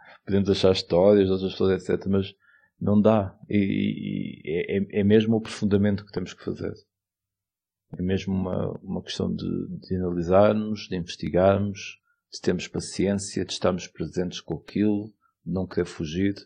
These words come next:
E quando não tomamos aquilo como realmente pessoal e como uma entidade fixa, também é mais fácil olhar. Não é, não amedronta tanto. Não, o que é que é isto que está aqui agora? O que é que é este medo? O que é que é esta insegurança? O que é que é esta insatisfação?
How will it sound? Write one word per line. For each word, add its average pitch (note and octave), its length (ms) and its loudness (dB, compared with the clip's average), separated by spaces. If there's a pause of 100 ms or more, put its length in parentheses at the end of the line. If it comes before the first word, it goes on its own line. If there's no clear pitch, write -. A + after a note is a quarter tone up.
(500)
E A2 80 -2
quando D#3 220 2
não D3+ 120 4
tomamos C3+ 360 0
aquilo B2 240 -2
como B2 240 -2
realmente A2+ 320 0
pessoal F2+ 460 2
e F2+ 40 -4
como G2+ 200 0
uma G2+ 100 4
entidade F#2+ 360 2
fixa, - 540 -8 (840)
também C3+ 200 4
é C#3+ 40 2
mais C#3 180 2
fácil D3 320 2
olhar. G2 340 4 (340)
Não G#2+ 160 4
é, A2 100 10
não B2 240 4
amedronta A#2 520 4
tanto. - 500 -4 (680)
Não, C3+ 120 -2
o A#2+ 40 -2
que - 100 0
é C3 40 6
que C#3 140 0
é - 20 4
isto C3 140 -2
que - 60 -20
está C3+ 120 6
aqui C3 200 0
agora? A#2+ 460 0 (2250)
O - 60 -20
que A#2+ 80 2
é - 20 2
que A2+ 120 2
é A2+ 40 10
este A2 220 2
medo? A2+ 320 4
O - 360 -20
que G#2+ 60 0
é - 40 2
que - 120 4
é - 20 10
esta G#2 160 2
insegurança? G2+ 680 2
O F2 80 -10
que - 80 -2
é F#2+ 40 -2
que G2+ 100 -2
é G2+ 40 2
esta - 160 -4
insatisfação? - 800 -6